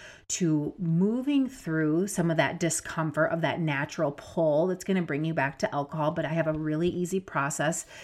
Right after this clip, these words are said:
that helps walk you through it. And you use that and you, you just know there's a choice that alcohol is not going anywhere, but you pay really close attention to these moments of these little these little cracks of light coming through,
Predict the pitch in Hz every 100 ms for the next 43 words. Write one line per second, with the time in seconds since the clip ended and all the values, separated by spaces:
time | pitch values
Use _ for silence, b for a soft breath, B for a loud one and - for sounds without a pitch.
0 | B - - 156 156 170 151 135 - 214
1 | 220 - 170 139 143 170 - B B B
2 | - 202 202 190 185 208 196 190 185 175
3 | 175 175 180 - 277 330 330 196 185 170
4 | 160 156 160 170 - 151 143 143 165 -
5 | - 151 147 131 - 160 156 190 - 190
6 | 190 202 220 208 180 185 160 143 151 143
7 | 143 147 156 B B B _ 196 180 -
8 | _ - 185 180 - 185 175 160 190 208
9 | 233 240 233 - 190 190 175 - - 165
10 | 175 170 156 143 107 139 B B B -
11 | - 208 214 202 185 160 160 165 165 165
12 | 143 147 - 156 156 151 165 165 151 -
13 | _ _ - 165 165 180 202 190 - -
14 | 147 135 123 - - 160 156 151 143 147
15 | - - 147 139 139 - - 151 147 139
16 | 127